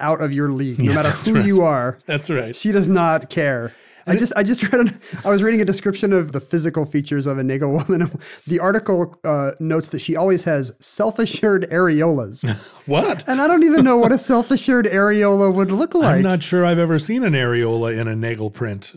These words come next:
Speaker 2: I mean, th-, breasts are usually covered by a demure hand.
Speaker 1: Yeah, off, even in the pla-, maybe in the Playboy ones, not so much. But
Speaker 2: Right.
Speaker 1: yes, typically,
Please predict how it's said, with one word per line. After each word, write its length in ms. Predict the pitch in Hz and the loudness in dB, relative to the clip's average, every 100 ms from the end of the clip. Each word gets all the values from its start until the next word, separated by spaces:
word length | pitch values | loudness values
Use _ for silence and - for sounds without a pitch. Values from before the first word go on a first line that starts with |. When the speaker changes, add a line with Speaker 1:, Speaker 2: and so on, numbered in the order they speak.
| - | -8
Speaker 2:
I 60 | |
mean, 240 | 123 131 127 | -4 -4 -4
th-, 260 | 139 139 - | -8 -10 -10
breasts 540 | 110 175 175 - - | -4 -2 -2 -8 -4
are 220 | 143 135 | 0 2
usually 480 | 139 151 151 131 117 | 2 0 0 -2 -2
covered 500 | - 165 165 107 92 | -4 -4 -4 -4 -6
by 200 | 104 101 | -8 -8
a 320 | 101 101 101 - _ | -8 -8 -10 -16 _
demure 400 | 131 120 120 113 | -6 -4 -2 -4
hand. 560 | 110 147 156 92 - - | -4 -4 -4 -6 -12 -4
Speaker 1:
Yeah, 240 | 185 175 | 0 0
off, 240 | 143 160 160 | 0 -2 -2
even 160 | 220 320 | 0 2
in 80 | 302 | 2
the 100 | 302 | 0
pla-, 140 | 254 | 0
maybe 220 | 220 294 320 | 0 2 2
in 100 | 240 | 2
the 80 | |
Playboy 360 | 202 190 170 156 | 2 0 2 0
ones, 200 | 143 135 | 0 -2
not 140 | 147 | -4
so 80 | 156 | -4
much. 140 | 135 147 | -4 -2
But 60 | |
Speaker 2:
Right. 80 | 175 | 0
Speaker 1:
yes, 180 | 180 - | 0 -2
typically, 720 | - 233 220 185 160 127 120 | -4 -4 -2 -2 -2 -4 -4